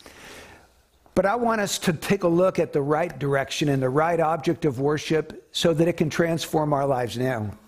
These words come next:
here and now. You know, we can speak of Christians as believers. We do that all the time. You could also speak of a Christian as a repenter.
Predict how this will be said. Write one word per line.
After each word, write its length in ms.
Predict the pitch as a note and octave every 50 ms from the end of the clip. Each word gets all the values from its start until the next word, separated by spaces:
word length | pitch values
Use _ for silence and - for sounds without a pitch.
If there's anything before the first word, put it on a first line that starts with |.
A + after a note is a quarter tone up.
| - -
here 220 | - D#3+ E3+ D#3+
and 80 | C#3 C3
now. 380 | C3+ C3+ B2+ A#2 A2+ G#2+ A2 - _ - - - - - - - - - - - - - -
You 60 | D#3+
know, 120 | F3 F3+ F3+
we 140 | F#3 B3
can 200 | A#3+ - B3+ A3+
speak 380 | - - - - G#3+ G#3+ G3+ -
of 180 | F#3 C#3+ - -
Christians 640 | - G#3 G3+ - - G3 F3 D#3+ D#3+ C#3 - - B2+ -
as 220 | - E3+ E3 C3 A#2
believers. 760 | A#2+ D3 D3+ E3+ F3 D#3+ C#3+ A#2 A2 - - - - - - - - - _ _ _ - -
We 100 | F3+ F3
do 120 | F3+ F3
that 180 | E3 E3 D#3 D3+
all 140 | C#3 C3+
the 100 | C3 C#3
time. 380 | A#2 - D3 C3 G#2+ E2 - - - _ _ _ _ - - - - - -
You 100 | - A3+
could 140 | - A#3+ A3
also 320 | A3+ B3 A#3+ - A3 E3+ - - - - - D#3
speak 300 | - - - G3 - F#3+
of 100 | E3 D#3+
a 40 |
Christian 360 | - - G3+ G3 - - F3+ E3+
as 180 | E3 E3 D3+
a 60 | E3
repenter. 680 | D3 C#3 D3 D3+ - - G3 G#3 G3+ - - A#2 - -